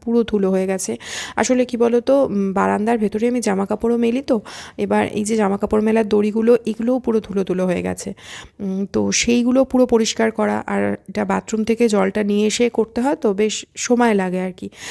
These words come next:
বারে বারে এই জলটা শেষ হয়ে যাচ্ছে, জল নিয়ে এসে এসে পরিষ্কার করতে হচ্ছে আর কি। আর একটা জিনিস, আহ, পরিষ্কার করতে গেলে না দেখবে, উম, নিজে করতে গেলে নিজের জিনিস অনেকটা নিখুঁতভাবে করার একটা, আহ, প্রবণতা আসে, যার জন্য কি হয় সময়টা একটু বেশি লেগে যায়।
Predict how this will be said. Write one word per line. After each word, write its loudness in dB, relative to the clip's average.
বারে 6
বারে 4
এই 2
জলটা 2
শেষ -2
হয়ে 2
যাচ্ছে, -4
জল 0
নিয়ে -2
এসে -2
এসে 0
পরিষ্কার -2
করতে -4
হচ্ছে -4
আর -6
কি। -14
আর 2
একটা 0
জিনিস, 0
আহ, 0
পরিষ্কার 0
করতে -2
গেলে 0
না -2
দেখবে, 2
উম, -8
নিজে 2
করতে 0
গেলে 2
নিজের 2
জিনিস -4
অনেকটা -4
নিখুঁতভাবে 0
করার 0
একটা, -2
আহ, -8
প্রবণতা 2
আসে, 0
যার -2
জন্য -2
কি 0
হয় 2
সময়টা -2
একটু -6
বেশি 0
লেগে 0
যায়। -6